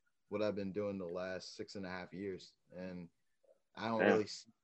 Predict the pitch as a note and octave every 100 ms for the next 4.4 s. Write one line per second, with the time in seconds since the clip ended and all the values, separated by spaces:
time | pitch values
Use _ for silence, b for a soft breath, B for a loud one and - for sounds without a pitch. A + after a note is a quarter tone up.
0 | G#2 G2+ F2 G2+ G#2 G2+ F#2+ G2 G2 -
1 | G2 G2 F#2 F#2 F#2 E2+ - G2+ F2 E2
2 | E2 E2 F#2 G#2+ G#2 G#2 G#2 - G#2 G2+
3 | F#2 G2+ F2 F2 F2+ G2 G2 - - F#2
4 | E2+ F2 F#2